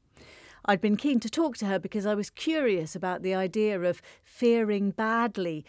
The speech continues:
as a central part of many of our moral failures and fearing better as a central part of our moral repair. I'd considered fear and anxiety to be divorced from morality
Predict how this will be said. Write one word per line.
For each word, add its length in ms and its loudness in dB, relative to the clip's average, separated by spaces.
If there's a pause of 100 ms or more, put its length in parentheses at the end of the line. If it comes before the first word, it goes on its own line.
(180)
as 140 -2
a 80 0
central 420 2
part 380 -2
of 160 -4
many 260 0
of 140 -2
our 140 -2
moral 300 0
failures 640 2 (340)
and 140 -2
fearing 480 2
better 500 -2 (240)
as 160 0
a 60 -2
central 420 -2
part 360 -2
of 100 -6
our 140 -2
moral 400 -2
repair. 500 -2 (960)
I'd 360 4
considered 520 -4
fear 340 4
and 100 -2
anxiety 600 -2
to 100 -8
be 140 0
divorced 600 2
from 180 -2
morality 560 -2